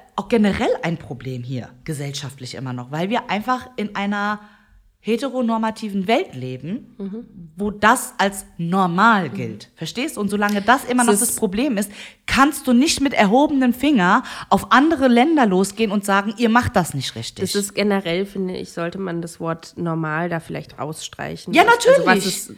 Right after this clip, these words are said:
Speaker 2: was ist so
Speaker 1: Natürlich.
Speaker 2: normal?
Speaker 1: Weil jeder ist normal
Speaker 2: Ja.
Speaker 1: letzten
Speaker 2: So,
Speaker 1: Endes.
Speaker 2: ja.
Speaker 1: Ja? Da müssen wir gar nicht drüber diskutieren. Aber anscheinend ist das nicht die Norm.
Speaker 2: Mhm.
Speaker 1: Gesellschaftlich.
Speaker 2: Ja, ja.
Speaker 1: Hier in Deutschland.
Speaker 2: Ja, ja.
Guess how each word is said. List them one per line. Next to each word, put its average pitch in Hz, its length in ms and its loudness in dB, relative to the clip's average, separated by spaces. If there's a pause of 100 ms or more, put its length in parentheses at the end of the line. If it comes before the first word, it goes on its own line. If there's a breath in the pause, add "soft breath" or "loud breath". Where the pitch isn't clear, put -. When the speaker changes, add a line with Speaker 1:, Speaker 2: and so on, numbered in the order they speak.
Speaker 2:
was 277 240 4
ist 427 180 2
so - 60 0
Speaker 1:
Natürlich. 190 240 -2
Speaker 2:
normal? 165 480 -2
Speaker 1:
Weil 247 140 6 (100)
jeder 330 360 8
ist - 220 -2
normal 196 920 8
Speaker 2:
Ja. 143 40 2
Speaker 1:
letzten 180 400 0
Speaker 2:
So, - 60 -8
Speaker 1:
Endes. 139 500 -2
Speaker 2:
ja. 170 180 -8
Speaker 1:
Ja? 196 260 2 (160 loud breath)
Da 233 100 4
müssen 320 200 0
wir 277 80 -4
gar 254 200 0
nicht - 180 -10
drüber 294 160 -2
diskutieren. 240 800 -6 (420 loud breath)
Aber 240 560 4
anscheinend 196 520 -6
ist - 160 -8
das 277 240 -2 (180)
nicht 214 420 0 (120)
die 139 160 -2
Norm. 127 460 0 (240)
Speaker 2:
Mhm. 165 300 -12
Speaker 1:
Gesellschaftlich. 160 600 -6
Speaker 2:
Ja, 190 140 4
ja. 240 240 0
Speaker 1:
Hier 226 260 4
in 156 140 -6
Deutschland. 110 580 -12
Speaker 2:
Ja, 117 120 -6
ja. 180 180 -10